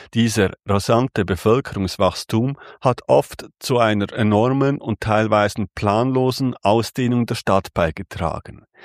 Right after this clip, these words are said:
Es sind informelle Siedlungen entstanden und die Infrastruktur, wie zum Beispiel wie die Kanalisation,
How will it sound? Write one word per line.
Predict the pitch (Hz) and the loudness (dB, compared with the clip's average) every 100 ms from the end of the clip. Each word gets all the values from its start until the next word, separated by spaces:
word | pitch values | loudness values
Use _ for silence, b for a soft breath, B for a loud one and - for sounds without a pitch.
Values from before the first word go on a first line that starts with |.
| B B B | B B B
Es | - 131 - | 0 0 0
sind | 147 | -2
informelle | 165 165 160 131 113 101 95 | 0 -2 0 2 2 2 -2
Siedlungen | - 139 143 143 143 | -2 -4 0 0 0
entstanden | 135 - - 127 131 131 135 B B | 0 -2 0 0 0 -2 -6 B B
und | - 107 | -2 -2
die | - 104 | -2 0
Infrastruktur, | 135 165 - 143 - - 143 - 143 151 147 127 | 0 0 0 -2 0 -6 -6 -2 0 2 2 0
wie | 95 - | -4 -4
zum | - 98 | -2 2
Beispiel | 98 117 120 - 98 92 | 2 2 -2 -4 -6 -4
wie | 92 | -4
die | 95 | -6
Kanalisation, | - 107 98 104 98 90 - 92 85 - 117 127 160 | -4 0 2 2 2 0 -2 -4 -4 -2 2 2 0